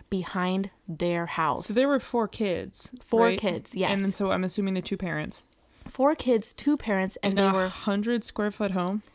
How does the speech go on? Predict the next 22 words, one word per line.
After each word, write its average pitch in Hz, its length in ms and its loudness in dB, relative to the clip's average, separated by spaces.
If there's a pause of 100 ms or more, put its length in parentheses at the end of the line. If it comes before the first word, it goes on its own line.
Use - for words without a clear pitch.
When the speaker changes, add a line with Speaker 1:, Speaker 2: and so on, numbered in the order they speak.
Speaker 1:
in 214 140 2
a 185 60 2
hundred 240 560 0
square 208 340 0
foot 185 320 -2
mud 185 400 2
hut - 440 -2
that 180 120 -4
they 175 140 -2
were 214 100 2
Speaker 2:
God. 185 120 -4
Speaker 1:
forced 247 420 0
to 262 100 -2
live 220 320 2
in 156 240 -2 (260)
while, 185 380 2 (540)
um, 165 360 0
this 160 240 -2 (380)
German 220 320 4
officer 185 640 0
took - 420 -4
over 180 480 0